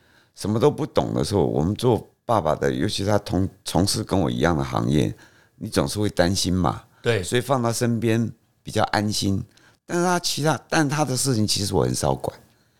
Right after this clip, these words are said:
Speaker 2: OK。
Speaker 1: 我基本上是尊重他的。
Speaker 2: 欸，其实易子而教有些时候会比较好。
Speaker 1: 对，对，对，对。那，那时候就会比较有争执。
Speaker 2: 对。
Speaker 1: 因为我们看法不一样。
Speaker 2: 嗯。
Speaker 1: 这中间难免就是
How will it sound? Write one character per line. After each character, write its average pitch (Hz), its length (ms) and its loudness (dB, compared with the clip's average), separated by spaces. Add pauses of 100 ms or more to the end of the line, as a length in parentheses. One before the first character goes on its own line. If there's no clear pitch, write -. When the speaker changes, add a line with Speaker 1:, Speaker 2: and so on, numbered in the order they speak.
(120)
Speaker 2:
OK。 101 340 -2 (180)
Speaker 1:
我 110 160 -4
基 131 160 -2
本 123 180 2
上 110 140 0
是 92 80 -4
尊 120 260 0
重 101 160 0
他 87 200 0
的。 80 100 2
Speaker 2:
欸， - 20 2
其 143 80 0
实 151 160 -2
易 185 140 -2
子 107 220 0
而 104 100 0
教 117 180 2
有 101 80 0
些 95 160 -6
时 95 120 -6
候 90 80 -4
会 90 100 -10
比 - 80 -18
较 82 100 -8
好。 76 240 -12
Speaker 1:
对， 101 240 4
对， - 0 -
对， 73 240 -2
对。 - 240 -4 (640)
那， 143 500 0 (460)
那 175 160 0
时 127 140 -2
候 135 40 4
就 135 160 0
会 120 160 0
比 80 140 -6
较 113 180 2
有 57 240 0 (400)
争 98 240 4
执。 - 200 -4 (420)
Speaker 2:
对。 101 200 -10 (220)
Speaker 1:
因 - 80 0
为 - 20 4
我 127 40 4
们 92 100 0
看 113 220 0
法 67 140 -4
不 - 160 -4
一 58 140 2
样。 - 140 2 (100)
Speaker 2:
嗯。 104 300 2 (460)
Speaker 1:
这 160 140 -4
中 151 200 0
间 143 320 2 (200)
难 123 160 2
免 107 160 2
就 95 120 0
是 92 320 0